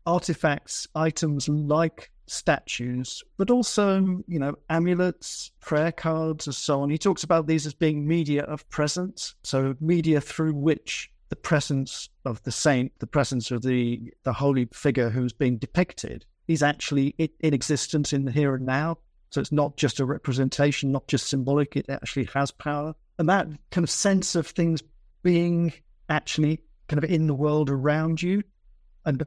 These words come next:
and people's experience of that and how people react and respond and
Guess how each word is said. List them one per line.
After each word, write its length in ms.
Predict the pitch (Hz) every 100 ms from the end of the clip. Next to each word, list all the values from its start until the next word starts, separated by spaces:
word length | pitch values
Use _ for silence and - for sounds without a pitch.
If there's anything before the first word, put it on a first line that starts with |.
| -
and 160 | 156
people's 260 | 160 147 131
experience 600 | - - 160 170 175 -
of 80 | 147
that 200 | 165 160
and 100 | 143
how 220 | - 160
people 360 | 151 156 156 139 _ _ _ _ _
react 560 | 139 143 151 147 - -
and 160 | 143
respond 560 | 131 - - 147 143 131
and 180 | 135